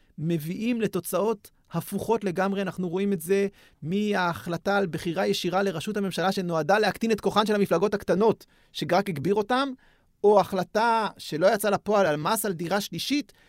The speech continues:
שנועדה להצ-, להגדיל את היצע הדירות,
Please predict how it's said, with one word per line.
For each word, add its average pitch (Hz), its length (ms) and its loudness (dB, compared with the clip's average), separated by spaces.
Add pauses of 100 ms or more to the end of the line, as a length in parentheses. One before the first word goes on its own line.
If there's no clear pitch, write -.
(140)
שנועדה 185 640 2
להצ-, 214 460 -4
להגדיל 165 380 0
את 208 100 0
היצע 208 280 0
הדירות, 180 480 -2